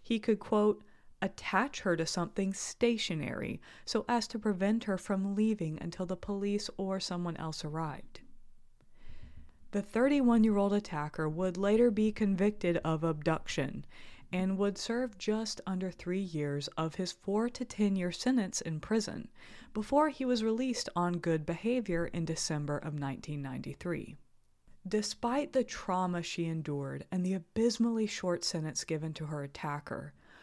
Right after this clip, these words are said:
Robin refused to give him any of the power that he had tried to take from her. And in the years that followed, Robin chose to celebrate her life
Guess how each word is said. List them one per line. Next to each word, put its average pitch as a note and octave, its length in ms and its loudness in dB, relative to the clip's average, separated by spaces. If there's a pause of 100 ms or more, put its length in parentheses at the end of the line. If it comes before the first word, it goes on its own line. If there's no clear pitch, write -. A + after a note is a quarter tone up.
(220)
Robin A3+ 420 4
refused F#3 600 0
to G3+ 60 -4
give E3 360 0
him D#3 200 -4 (100)
any G#3 240 6
of G3+ 100 0
the G#3 80 -2
power D#3+ 460 -4
that D3+ 180 -6
he F3 160 -4
had D3 160 -4
tried D3 480 -6
to C#3+ 100 -12
take C#3+ 300 -6
from C#3 180 -10
her. C#3 320 -12 (560)
And F#3 100 2
in F#3+ 120 4
the F#3 80 4
years G#3+ 360 4
that - 220 -4
followed, E3+ 560 0 (340)
Robin A3 380 2
chose E3+ 380 0
to E3+ 120 -4
celebrate F#3+ 640 -2
her D#3 120 -2
life C#3 420 -8